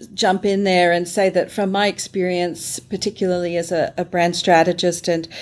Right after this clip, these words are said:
working with a lot of the very big brand companies over a few decades, I can tell you that something like monies going towards,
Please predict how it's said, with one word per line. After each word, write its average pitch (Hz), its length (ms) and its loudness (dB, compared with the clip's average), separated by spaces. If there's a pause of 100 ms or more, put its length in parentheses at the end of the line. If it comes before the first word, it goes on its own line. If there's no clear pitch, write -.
(260)
working 190 640 2
with 180 380 2 (260)
a 196 60 4
lot 190 400 4
of 175 260 4
the 180 100 -4
very 180 300 2
big 170 420 0 (160)
brand 170 640 2 (160)
companies 185 680 -4 (100)
over 175 480 0 (400)
a 180 60 -2
few 180 260 0
decades, 175 680 2
I 185 120 0
can 196 180 -4
tell 240 240 0
you 190 240 -2
that 175 460 4 (400)
something 214 640 0
like 180 600 2
monies 202 640 0
going 185 360 0
towards, 175 600 -4